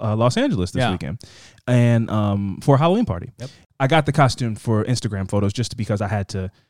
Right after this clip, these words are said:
Speaker 1: try to top myself from last year
Speaker 2: Okay.
Speaker 1: when I was Flow Exotic. I think
Speaker 2: Yeah.
Speaker 1: it was a still an underrated costume. I, it, you know, it didn't get the credit it really truly deserved. People liked it, but I th-, I feel like Flo from Progressive should have retweeted it. It should have been a, it should have been more of a thing.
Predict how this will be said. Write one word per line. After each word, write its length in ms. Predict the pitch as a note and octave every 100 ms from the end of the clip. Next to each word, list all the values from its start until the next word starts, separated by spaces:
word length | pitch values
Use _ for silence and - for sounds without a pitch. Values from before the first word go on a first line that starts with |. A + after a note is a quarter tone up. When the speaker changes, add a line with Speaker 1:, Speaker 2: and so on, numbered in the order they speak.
| _ _
Speaker 1:
try 180 | - A2
to 80 | G2+
top 400 | - C#3+ A#2+ -
myself 380 | G2 - G#2+ F#2
from 160 | G2
last 280 | F#2+ F2 -
year 220 | F#2 - -
Speaker 2:
Okay. 180 | - G#2
Speaker 1:
when 140 | A2 G#2
I 40 |
was 100 | F#2
Flow 200 | - G2+
Exotic. 460 | F2+ G#2+ F#2 - -
I 40 | G#2+
think 140 | F#2
Speaker 2:
Yeah. 40 |
Speaker 1:
it 60 | F#2
was 100 | F#2
a 60 | F2+
still 420 | - A2+ F#2+ F2+ _ _ _ _ _ _ _ - -
an 80 | A#2+
underrated 360 | A#2 G#2 G2+
costume. 360 | - G2+ - F#2
I, 100 | F#2
it, 100 | G2+
you 100 | E2
know, 180 | F2+ F2
it 180 | F#2 G#2
didn't 160 | A#2+ A2
get 100 | -
the 60 |
credit 260 | - G#2 F#2
it 100 | F#2
really 220 | G#2 F#2
truly 300 | - A#2 F#2+
deserved. 460 | F2 E2+ D2+ - -
People 180 | D#3+ C#3+
liked 240 | F3 -
it, 140 | F#3+
but 120 | C3+ B2+
I 120 | C#3
th-, 160 | E3 D3
I 40 |
feel 160 | - D#3+
like 200 | C#3 - - -
Flo 320 | - D3+ C#3+
from 140 | D3
Progressive 380 | C3+ A2 B2+ B2+
should 100 | -
have 100 | A#2
retweeted 320 | A#2+ - B2+ B2
it. 40 |
It 80 | B2+
should 120 | -
have 60 | D#3+
been 100 | C#3+
a, 100 | A#2+ - - -
it 60 | F3+
should 100 | A#3+
have 60 |
been 120 | G3+ F3
more 100 | D3+
of 60 |
a 40 | A2+
thing. 360 | B2 G2 E2+